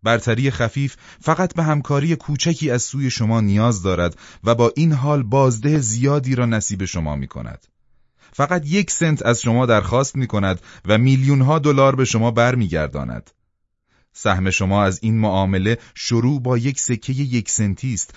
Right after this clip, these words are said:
و جهان اطراف شما باقی این معادله را تأمین می‌کند.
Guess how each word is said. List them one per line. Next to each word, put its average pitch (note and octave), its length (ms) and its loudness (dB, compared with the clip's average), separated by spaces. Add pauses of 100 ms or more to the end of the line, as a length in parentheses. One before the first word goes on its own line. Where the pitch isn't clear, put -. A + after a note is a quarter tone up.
(160)
و G2+ 80 0
جهان A#2+ 400 0
اطراف C#3 440 -4
شما C3 280 -2
باقی C3 440 0
این D#3 180 0
معادله A#2 440 -2
را A#2+ 120 -2
تأمین A#2 400 -2
می‌کند. D2+ 540 -4